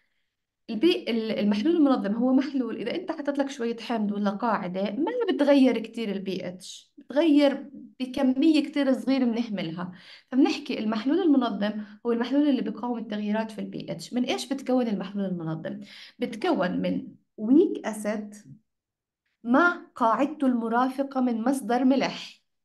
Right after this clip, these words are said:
سمعتوا؟ لأنه الويك أسيد دايمًا موجود مع قاعدته المرافقة، ولكن ويك أسيد مع ملح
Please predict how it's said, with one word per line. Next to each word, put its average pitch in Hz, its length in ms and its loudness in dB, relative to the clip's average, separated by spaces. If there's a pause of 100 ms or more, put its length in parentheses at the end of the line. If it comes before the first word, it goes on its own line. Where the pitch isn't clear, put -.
(300)
سمعتوا؟ 220 380 -6 (360)
لأنه 208 180 2
الويك 269 240 6
أسيد 294 340 4
دايمًا 427 180 2
موجود 311 260 6
مع 233 160 6
قاعدته 208 300 -2
المرافقة، 185 640 -8 (800)
ولكن 233 600 0 (220)
ويك 285 480 2
أسيد 208 720 -8
مع 233 800 4 (520)
ملح 302 680 0